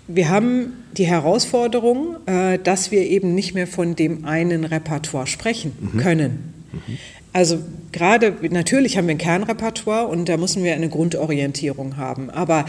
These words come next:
Speaker 1: die Anforderungen in der künstlerischen Praxis gehen mittlerweile darüber hinaus.
Speaker 2: Mhm.
Speaker 1: Also, dass ich eben mit wachem Blick durch die Welt laufe und sensibel wahrnehme,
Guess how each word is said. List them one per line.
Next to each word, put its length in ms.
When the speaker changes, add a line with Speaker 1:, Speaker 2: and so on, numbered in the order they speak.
Speaker 1:
die 100
Anforderungen 880
in 120
der 80
künstlerischen 640
Praxis 580
gehen 180
mittlerweile 460
darüber 320
hinaus. 640
Speaker 2:
Mhm. 180
Speaker 1:
Also, 380
dass 260
ich 180
eben 240
mit 200
wachem 320
Blick 380
durch 180
die 160
Welt 300
laufe 500
und 340
sensibel 840
wahrnehme, 720